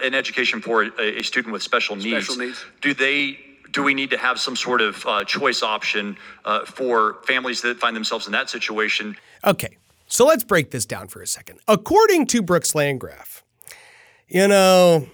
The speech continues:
Speaker 3: these people just don't care 'cause they don't have any other options. Well, let's take a look. So he talks about this place called Barstow, Texas, okay? Barstow, Texas is in Ward County.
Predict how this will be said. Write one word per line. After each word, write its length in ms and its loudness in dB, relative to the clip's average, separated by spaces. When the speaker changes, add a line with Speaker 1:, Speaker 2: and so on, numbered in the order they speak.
Speaker 3:
these 220 4
people 320 0
just 200 2
don't 180 4
care 220 4
'cause 160 -2
they 120 2
don't 160 2
have 180 2
any 160 2
other 220 2
options. 500 -2
Well, 120 2
let's 160 4
take 220 -2
a 40 -8
look. 260 -10
So 160 4
he 100 4
talks 320 0
about 220 0
this 120 -2
place 240 0
called 300 -6
Barstow, 640 -4
Texas, 760 -8
okay? 260 -4
Barstow, 340 0
Texas 440 -4
is 140 0
in 280 -2
Ward 480 2
County. 420 -4